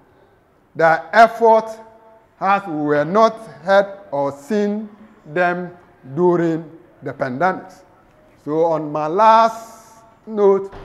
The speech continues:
I would suggest that the,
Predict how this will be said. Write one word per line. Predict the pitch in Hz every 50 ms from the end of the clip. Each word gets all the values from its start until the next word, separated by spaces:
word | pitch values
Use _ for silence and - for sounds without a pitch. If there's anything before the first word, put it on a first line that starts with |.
| - - - - - - - - - - - _ _ _ _ _ _ _ _ _ _ _ _ -
I | 143 160 156
would | 160 156
suggest | 160 175 165 160 160 202 220 233 240 233
that | 208 185 185 196 196 - - - - - - _ _ _ _ _ _ _ _ _ _ _ _ _ 139 135 135
the, | 151 180 214 202